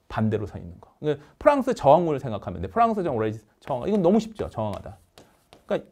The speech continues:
요런 단어와 요런 단어는 우리가 그냥 평소에 체득한 언어라고 생각하면 쉽죠. 그쵸?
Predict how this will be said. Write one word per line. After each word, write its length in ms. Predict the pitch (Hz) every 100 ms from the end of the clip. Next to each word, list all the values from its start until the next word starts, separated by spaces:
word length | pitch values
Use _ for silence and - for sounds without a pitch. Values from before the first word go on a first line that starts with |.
| _
요런 380 | 170 208 285 311
단어와 280 | 269 254 226
요런 300 | 139 175 214
단어는 240 | 196 202
우리가 380 | 127 156 214 339 _ _ _
그냥 400 | - 180 240 302
평소에 300 | - 349 294
체득한 420 | - 392 381 294
언어라고 380 | 113 143 160 135
생각하면 300 | 131 113 113
쉽죠. 320 | - _ 98
그쵸? 240 | 135 -